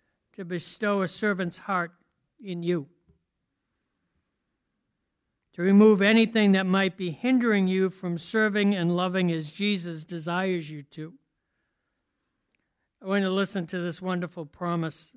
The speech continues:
from God, and then we're gonna pray together. Ezekiel thirty-six, verses twenty-six through twenty-eight.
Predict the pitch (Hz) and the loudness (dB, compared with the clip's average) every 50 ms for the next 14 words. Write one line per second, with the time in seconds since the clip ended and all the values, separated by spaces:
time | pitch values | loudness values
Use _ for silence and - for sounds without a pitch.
0 | 226 _ - 175 160 160 151 143 170 175 170 165 160 147 151 156 160 160 160 165 | -20 _ -14 -12 -10 -10 -8 -8 -6 -4 -4 -4 -6 -6 -8 -10 -10 -8 -8 -8
1 | 165 160 160 160 156 156 156 151 - _ - 180 165 156 156 147 160 151 147 151 | -8 -8 -10 -12 -14 -14 -16 -16 -16 _ -10 -10 -10 -10 -12 -14 -18 -20 -20 -20
2 | 156 - _ _ _ _ _ _ _ _ _ _ - 202 180 160 208 233 226 226 | -20 -20 _ _ _ _ _ _ _ _ _ _ -8 -6 -2 2 4 4 4 2
3 | 226 214 196 185 180 180 - 196 185 185 170 180 165 - - - 196 185 170 - | 2 0 0 0 -2 -4 -4 -2 -2 0 0 -2 -4 -6 -6 -6 -6 -6 -6 -8
4 | - - - 190 180 170 156 - - 170 147 - - - 185 175 170 160 151 - | -14 -20 -16 -14 -12 -12 -12 -12 -16 -18 -20 -18 -12 -6 -4 -4 -2 -4 -4 -8
5 | - 175 151 - - - 175 160 156 - - - 170 160 160 156 156 156 151 151 | -12 -14 -14 -14 -16 -14 -14 -14 -14 -14 -10 -6 -6 -4 -4 -4 -6 -10 -12 -14
6 | 151 | -18